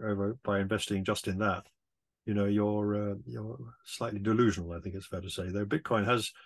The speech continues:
performed well in the last few months, and no doubt the animal spirits in the Bitcoin community are,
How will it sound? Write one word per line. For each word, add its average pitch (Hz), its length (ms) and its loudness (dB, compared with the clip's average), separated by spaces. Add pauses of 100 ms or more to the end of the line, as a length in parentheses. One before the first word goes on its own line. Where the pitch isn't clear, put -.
(140)
performed 120 320 4
well 101 240 6
in 95 80 0
the 98 80 2
last 98 280 0
few 101 140 2
months, 110 360 -4 (400)
and 107 180 2
no 113 100 4
doubt 107 300 2
the 104 300 2
animal 110 320 2
spirits 104 520 4
in 98 120 -2
the 95 160 -2
Bitcoin 95 560 -2
community 104 480 2
are, 95 220 -2